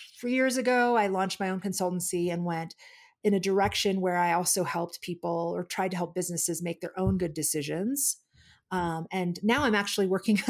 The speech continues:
<laughs> for a legal tech company, which is a perfect fit, if you ask me, um, Clio, um, and they make practice management software. And so now I'm their senior director of decision science,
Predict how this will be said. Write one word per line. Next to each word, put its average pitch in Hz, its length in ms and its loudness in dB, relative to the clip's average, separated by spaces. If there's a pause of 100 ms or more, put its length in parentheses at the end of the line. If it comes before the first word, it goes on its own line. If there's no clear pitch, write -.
(220)
<laughs> - 360 -20
for 262 100 4
a 240 60 6
legal 240 280 4
tech 196 320 -2
company, 165 600 -2 (160)
which 202 200 2
is 185 200 4
a 202 40 -4
perfect 196 380 -2
fit, 185 260 2
if 180 120 -4
you 180 80 4
ask 170 260 2
me, 185 400 -2
um, 175 300 0
Clio, 190 600 4 (460)
um, 180 260 4
and 180 300 0
they 196 320 4
make 185 200 -4
practice 180 360 -2
management 175 400 -4
software. 180 560 -2
And 208 140 0
so 214 100 -4
now 180 160 0
I'm 185 140 0
their 180 180 0
senior 180 340 -2
director 170 300 -4
of 160 80 -14
decision 165 380 -4
science, 160 540 -4